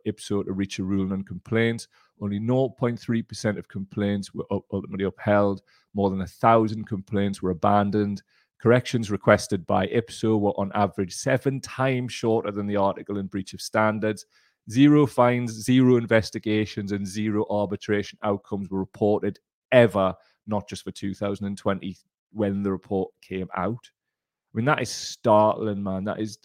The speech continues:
absolutely and utterly ridiculous, isn't it? It's just like, what's the point in a press regulator that toothless? And I mean, it's the newspapers themselves who fund it, but they're not actually, um, well, I read,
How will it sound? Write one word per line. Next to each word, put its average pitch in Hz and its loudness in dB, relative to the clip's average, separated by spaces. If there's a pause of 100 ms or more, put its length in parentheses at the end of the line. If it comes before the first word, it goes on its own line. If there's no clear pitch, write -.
absolutely 101 -6
and 98 -14 (100)
utterly - -8
ridiculous, 101 -4
isn't 107 0
it? 101 -2 (540)
It's - -4
just - -4
like, 113 0 (760)
what's 123 8
the - -2
point 123 4 (120)
in 104 0
a - -4
press 107 4
regulator 104 2
that 101 -2
toothless? 104 -6 (300)
And 107 2
I - 4
mean, 117 0
it's 117 -4
the 117 -2
newspapers 117 2
themselves 113 2
who 98 -4
fund 110 -4
it, - -14 (460)
but 110 2
they're 110 2
not 113 0
actually, 101 -4
um, 95 -4 (640)
well, 123 6
I 123 8
read, 127 4